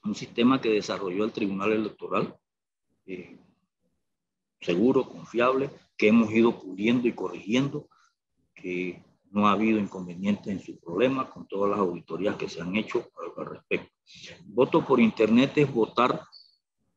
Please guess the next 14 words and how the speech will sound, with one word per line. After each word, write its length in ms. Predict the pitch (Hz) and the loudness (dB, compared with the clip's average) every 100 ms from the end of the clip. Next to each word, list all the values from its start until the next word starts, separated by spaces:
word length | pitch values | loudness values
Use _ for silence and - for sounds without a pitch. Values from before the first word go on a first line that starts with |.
| _ _ _ _ _ _ _ | _ _ _ _ _ _ _
desde 300 | 110 107 107 | 0 2 4
cualquier 680 | 107 101 - 143 147 143 - | 4 2 -2 2 2 2 0
terminal 600 | 120 113 107 117 131 135 | 2 2 2 4 4 4
de 100 | 127 | 2
computadora, 800 | 113 98 - 98 98 90 - _ - | 0 -2 -2 0 0 -2 -6 _ -16
portátil, 880 | 92 - 110 107 - 113 117 123 _ _ _ _ _ _ _ _ _ - | -14 -4 -4 -2 -4 -4 -4 -6 _ _ _ _ _ _ _ _ _ -6
celular 720 | 95 90 92 120 120 117 - - _ _ _ | -4 -2 2 2 2 -2 -8 -16 _ _ _
y 140 | 107 | 0
en 100 | 107 | 0
cualquier 460 | 98 104 101 - 131 | 2 2 4 4 4
lugar 340 | 120 127 127 | 4 4 2
del 140 | 123 117 | 2 4
mundo. 480 | 110 107 - - _ _ _ _ _ _ _ _ _ | 4 2 0 -10 _ _ _ _ _ _ _ _ _
¿Ok? 240 | 127 196 | -10 -10